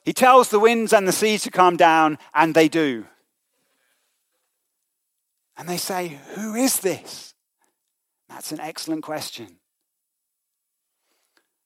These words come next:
The Lord of creation is asleep in a boat. A man tells the weather what to do, and it obeys.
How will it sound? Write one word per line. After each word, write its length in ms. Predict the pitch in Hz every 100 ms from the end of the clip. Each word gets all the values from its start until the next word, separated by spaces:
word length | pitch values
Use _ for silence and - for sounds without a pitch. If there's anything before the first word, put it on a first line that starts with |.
| _
The 100 | 147
Lord 460 | 156 190 202 220 214
of 120 | 196
creation 760 | - 180 175 180 - 120 98 90 _ _ _ _ _ _ _ _ _
is 160 | 135
asleep 560 | 147 - - 202 220 -
in 100 | 190
a 60 |
boat. 540 | 185 190 180 - - - _ _ _ _ _ _ _ _ _ _ _ _ _ _ _ -
A 100 | 143
man 720 | 165 208 226 160 104 110 131 _ _ _ _ _ _
tells 360 | - 202 196 -
the 100 | 170
weather 340 | 156 196 165
what 300 | 156 170 190
to 160 | - 170
do, 420 | 147 170 120 90 _ _ _ _ _ _ _ _
and 160 | 143 165
it 140 | 170
obeys. 1080 | 147 139 - 175 180 123 101 _ - -